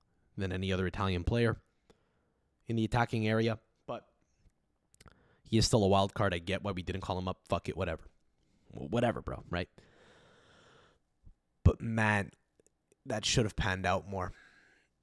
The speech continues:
That really should have panned out more. And, you know, I, the tragedy of that lives on,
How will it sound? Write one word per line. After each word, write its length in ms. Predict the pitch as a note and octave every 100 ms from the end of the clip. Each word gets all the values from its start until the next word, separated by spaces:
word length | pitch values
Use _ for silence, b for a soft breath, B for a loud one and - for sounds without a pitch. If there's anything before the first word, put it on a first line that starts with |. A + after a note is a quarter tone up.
| _ _ _ -
That 140 | A2+ F#2
really 160 | A2
should 180 | A2 A#2+
have 80 | G2
panned 260 | - G2
out 200 | F#2+ F#2+
more. 200 | F#2 F2+ - _ _ _ _ _ _ _ _ _ _ _ -
And, 400 | A2+ G#2 G2 F#2 B B B B B B B - -
you 80 |
know, 220 | G2 F#2+ - _ _ _ _ _ _ _ _ _ _ _ _ _ _ _ _ _ _ _ _ _ _ _ _ _ _ _ _ _ _ _ _ _ _ _ _ -
I, 80 | - - - B B B B B B _ _ _ _ _ _ _ _ _ _ _ _ _ _ _ _ _ _ _
the 80 | C3
tragedy 580 | - D#3 C#3+ D3+ D#3 D3
of 180 | A2+ G#2
that 320 | A2+ A2+ -
lives 320 | G2+ G2+ F2+
on, 320 | F#2+ F#2 F2+